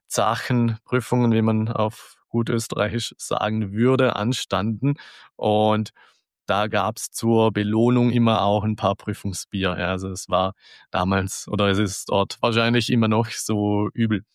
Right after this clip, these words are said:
Und natürlich hab ich auch dieses Prozedere mitgemacht. Und dieses Ziel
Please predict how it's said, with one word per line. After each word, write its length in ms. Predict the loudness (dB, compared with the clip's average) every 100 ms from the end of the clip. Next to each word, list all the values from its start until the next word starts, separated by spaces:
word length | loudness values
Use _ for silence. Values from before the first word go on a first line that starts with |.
| _ -20 -18 -2
Und 400 | 2 2 2 0
natürlich 580 | -2 0 2 2 0 -2
hab 220 | -4 -4
ich 260 | -8 -4
auch 320 | 0 2 0 -2 -4
dieses 400 | -2 0 -2 -6 _ _ _ _ _
Prozedere 580 | -4 -2 0 0 0 0
mitgemacht. 580 | 0 -2 -2 -4 -6 -4
Und 240 | -2 -2 -6 _ _ _ _ _ _ _ _ _ -2
dieses 260 | 0 0
Ziel 280 | 0 0 0